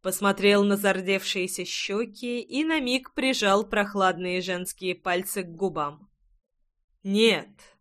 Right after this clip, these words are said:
шепнул, — «не очень. Благодаря тебе боль уходит, и мне нравится эта анестезия».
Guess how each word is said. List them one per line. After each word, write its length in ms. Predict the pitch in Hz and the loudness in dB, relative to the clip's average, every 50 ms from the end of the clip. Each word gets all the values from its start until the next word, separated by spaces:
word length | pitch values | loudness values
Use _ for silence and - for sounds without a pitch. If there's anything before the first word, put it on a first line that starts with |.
| _ _ _ _ _ _ - - _ _ _ | _ _ _ _ _ _ -20 -20 _ _ _
шепнул, — 760 | - - - 233 202 202 - 202 196 185 165 151 151 - - _ _ _ _ _ _ _ _ _ _ _ _ _ _ _ _ _ - | -8 -4 0 0 0 0 0 -2 0 0 -2 -4 -6 -10 -18 _ _ _ _ _ _ _ _ _ _ _ _ _ _ _ _ _ -6
«не 240 | 180 196 220 247 269 | 0 4 6 6 8
очень. 680 | 269 262 226 160 151 - - - - - - 180 - _ _ _ _ _ _ _ _ _ _ _ - 190 | 8 6 6 4 2 -2 -10 -12 -12 -14 -16 -20 -20 _ _ _ _ _ _ _ _ _ _ _ -8 0
Благодаря 520 | 190 208 214 208 214 214 214 214 214 214 | 2 4 4 6 6 6 6 6 6 6
тебе 360 | 208 - 226 214 196 226 233 226 | 4 2 0 2 4 6 4 6
боль 240 | 202 190 180 180 | 4 2 2 0
уходит, 480 | 175 170 - - 226 214 - 139 - - - - - - - _ - | 0 -2 -2 -2 -2 -2 -2 -6 -14 -14 -20 -20 -20 -20 -20 _ -6
и 140 | 175 185 180 | -6 -4 -2
мне 260 | 196 190 190 190 190 | 0 0 2 0 0
нравится 680 | 190 185 185 185 190 202 208 214 208 - - - 180 | 2 2 2 4 4 4 2 -2 -6 -6 -8 -6 -4
эта 340 | 156 151 151 - 151 151 151 | -6 -6 -6 -6 -8 -8 -6
анестезия». 880 | 156 165 165 - - 175 175 175 156 151 156 151 151 - - 190 196 | -8 -10 -12 -12 -12 -10 -10 -10 -10 -12 -12 -12 -12 -14 -18 -20 -20